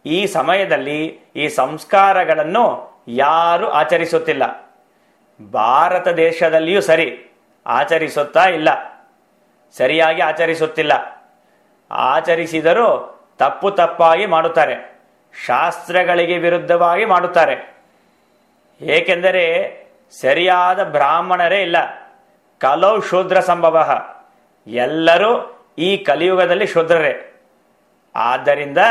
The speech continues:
ಆಚರಿಸುವವರೂ ಇಲ್ಲ, ಆಚರಿಸಲು ಸಹಾಯ ಮಾಡುವಂತಹವರೂ ಇಲ್ಲ. ಇದೇ ಇಂದಿನ ದುಃಖದ ಪರಿಸ್ಥಿತಿ. ಕಲೌ ಶೂದ್ರ ಸಂಭವ, ಬ್ರಾಹ್ಮಣನೂ ಇಲ್ಲ, ಕ್ಷತ್ರಿಯನೂ ಇಲ್ಲ, ವೈಶ್ಯನೂ ಇಲ್ಲ.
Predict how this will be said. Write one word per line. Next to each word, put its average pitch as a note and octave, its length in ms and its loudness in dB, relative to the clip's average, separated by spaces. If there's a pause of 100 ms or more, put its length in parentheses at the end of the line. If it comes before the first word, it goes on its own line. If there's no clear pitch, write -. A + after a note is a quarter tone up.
(720)
ಆಚರಿಸುವವರೂ E3+ 1000 0
ಇಲ್ಲ, F#3+ 220 2 (520)
ಆಚರಿಸಲು F#3 720 0
ಸಹಾಯ F3 460 2
ಮಾಡುವಂತಹವರೂ F#3 1080 2
ಇಲ್ಲ. F#3 200 2 (1600)
ಇದೇ F#3+ 300 0
ಇಂದಿನ F3+ 300 -4
ದುಃಖದ D#3+ 420 0
ಪರಿಸ್ಥಿತಿ. D3 800 -6 (380)
ಕಲೌ F3 340 0
ಶೂದ್ರ F3+ 340 -2
ಸಂಭವ, D#3 600 0 (960)
ಬ್ರಾಹ್ಮಣನೂ F3 760 0
ಇಲ್ಲ, E3+ 260 2 (360)
ಕ್ಷತ್ರಿಯನೂ F3+ 680 0
ಇಲ್ಲ, F#3+ 320 2
ವೈಶ್ಯನೂ F#3+ 500 0
ಇಲ್ಲ. F#3 180 2